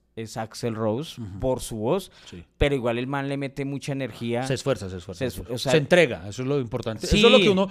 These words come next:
Speaker 2: más quiere ver en un artista, que por lo menos fue, pucha, listo,
Speaker 1: Se-,
Speaker 2: ya,
Speaker 1: ¿será que
Speaker 2: ya
Speaker 1: alguien?
Speaker 2: no estoy en mi capacidad física,
Speaker 1: El
Speaker 2: pero
Speaker 1: man
Speaker 2: la
Speaker 1: ya no
Speaker 2: boto.
Speaker 1: canta,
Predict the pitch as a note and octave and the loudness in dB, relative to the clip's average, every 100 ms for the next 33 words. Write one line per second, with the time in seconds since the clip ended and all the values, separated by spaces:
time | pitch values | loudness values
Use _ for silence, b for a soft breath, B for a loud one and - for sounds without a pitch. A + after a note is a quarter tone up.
0 | B F#3 F3 G3+ F#3+ F#3+ F3+ F3 F3 C3+ | B -2 0 4 6 6 4 2 0 -2
1 | A2+ A2+ A2+ D3+ D3+ - G#2+ B2 G#2 F#2 | -2 -4 -2 -4 -6 -10 -10 -8 -10 -10
2 | - A2+ G2 - - - B2 D3+ E3+ A#2+ | -16 -20 -18 -18 -18 -8 -6 -2 -2 0
3 | C3+ A#2 C#3 C#3 D#3+ - F#3+ F#3+ E3 B2 | 0 0 2 2 2 2 2 2 0 2
4 | C3+ F3 F3+ G3 G#3 A3 A3+ A3 G#3 E3 | 0 2 6 6 8 8 6 4 2 0
5 | B2 | -6